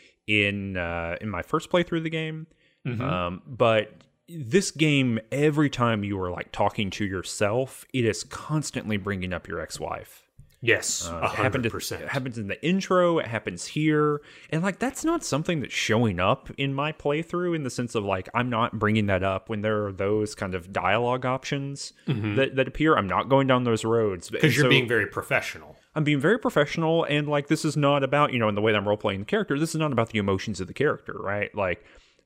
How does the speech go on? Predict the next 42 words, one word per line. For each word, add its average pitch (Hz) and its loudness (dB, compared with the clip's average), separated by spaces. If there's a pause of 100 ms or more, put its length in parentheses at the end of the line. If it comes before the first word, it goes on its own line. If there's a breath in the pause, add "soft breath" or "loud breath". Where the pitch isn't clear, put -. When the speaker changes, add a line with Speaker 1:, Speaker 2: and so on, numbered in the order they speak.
(100)
Speaker 1:
the, 127 4
the 123 0
character 170 2
is 113 2
embodying 107 2
the 92 -4
ideologies 110 0
that, - -6
that 131 0
he 107 0
Speaker 2:
Mm-hmm. 156 0
Speaker 1:
has, 165 0
right? 123 -2
So 98 -4
he's 107 2
a - 2
racist 104 -2
and 123 -2
a 131 -2
nationalist. 95 -6 (480 soft breath)
But, 117 2 (140)
uh, 110 0
it's - -6
not, 175 0
like, 170 -2
about 123 0
him, 98 2 (100)
right? 117 -2
And, 98 0
Speaker 2:
Mm. 90 -8
Speaker 1:
uh, 92 -4 (100)
you 101 -8
know, 90 -4
so - -2
I'm 117 -2
really 147 0
trying 127 0
to 110 6
avoid 101 2
that 98 -4
kind 92 -4
of 82 -4